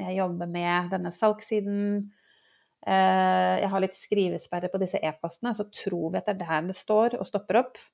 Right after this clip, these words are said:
Men kanskje kommer det helt annet. Kanskje har du noe som ikke er løst opp i på privaten, du må ta en samtale, eller du må bevisst bestemme deg for at energien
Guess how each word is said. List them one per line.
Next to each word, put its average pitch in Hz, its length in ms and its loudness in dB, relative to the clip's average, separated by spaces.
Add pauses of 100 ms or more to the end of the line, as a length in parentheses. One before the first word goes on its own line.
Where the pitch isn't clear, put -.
(320)
Men 226 140 -12
kanskje 220 220 0
kommer 170 280 -2
det 175 80 -2
helt - 240 -4
annet. - 160 -14
Kanskje 214 260 -6
har 190 220 4
du 190 80 0
noe 180 320 0
som 196 160 -4
ikke - 220 -6
er 160 260 0
løst 170 240 -2
opp - 80 -8
i 160 80 -6
på - 120 -20
privaten, 214 680 0
du 190 100 -2
må 180 140 -6
ta 180 140 -6
en 175 100 -6
samtale, 190 880 0 (480)
eller 185 180 0
du 180 100 0
må 185 120 -2
bevisst 185 720 -2 (840)
bestemme 180 500 0
deg 185 140 0
for 190 120 4
at 196 100 -2
energien 185 520 -2